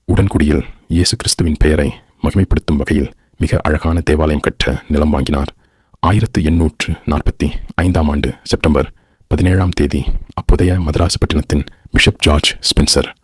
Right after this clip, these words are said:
உடன்குடியில் தற்போது உள்ள புனித மார்க் தேவாலயம் கட்ட அடிக்கல் நாட்டினார். ஜேம்ஸ் கெர்ஷா பெஸ்ட் தேவாலயத்தின் கட்டுமான பணிகளை ஆயிரத்து எண்ணூற்று நாற்பத்தி ஒன்பதாம் ஆண்டு முடித்தார்.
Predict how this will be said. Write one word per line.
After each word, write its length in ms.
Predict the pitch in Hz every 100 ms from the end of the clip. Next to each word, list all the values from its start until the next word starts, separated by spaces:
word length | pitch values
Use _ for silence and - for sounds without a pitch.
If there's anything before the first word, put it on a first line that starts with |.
| _ _
உடன்குடியில் 640 | - 95 95 101 76 67 - - _ _ -
தற்போது 420 | - - 95 95 85
உள்ள 300 | 78 76 73
புனித 260 | 90 95
மார்க் 300 | 82 78 -
தேவாலயம் 500 | 78 78 71 69 67 - - -
கட்ட 220 | - - 85
அடிக்கல் 420 | 69 - - 71
நாட்டினார். 460 | 69 - 73 67 - - _ _ _ _ _ -
ஜேம்ஸ் 380 | - 95 95 - _ -
கெர்ஷா 280 | 85 - 80
பெஸ்ட் 260 | - - - _ _ -
தேவாலயத்தின் 540 | 85 80 - 78 71
கட்டுமான 360 | - - 78 76
பணிகளை 360 | 76 73 71 - _ _ _ _
ஆயிரத்து 420 | - 92 - - 71 -
எண்ணூற்று 380 | - 87 95 - 80
நாற்பத்தி 380 | 71 - - 62 - _ -
ஒன்பதாம் 360 | 92 82 73
ஆண்டு 160 | 73 78
முடித்தார். 380 | 71 - 69